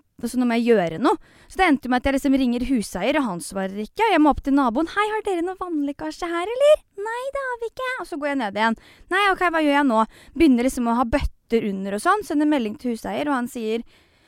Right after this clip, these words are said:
«Har du en stor plastdonk?» Jeg var sånn, «Ja, til julepynten min.» «Hell ut den og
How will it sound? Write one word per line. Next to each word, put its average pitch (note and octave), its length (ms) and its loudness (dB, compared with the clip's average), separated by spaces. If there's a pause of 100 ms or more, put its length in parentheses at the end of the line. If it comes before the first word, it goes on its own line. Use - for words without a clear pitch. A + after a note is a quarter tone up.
(120)
«Har C#4+ 160 6
du D4 80 4
en F4 80 4
stor C#4 400 2
plastdonk?» - 800 2
Jeg - 640 -14
var C4+ 80 -2
sånn, B3 160 0 (240)
«Ja, A3+ 240 2 (480)
til C#4 160 4
julepynten F#3+ 480 0
min.» E4+ 240 2 (160)
«Hell E4 240 4
ut C#4 160 0
den A#3+ 160 2
og C4+ 80 2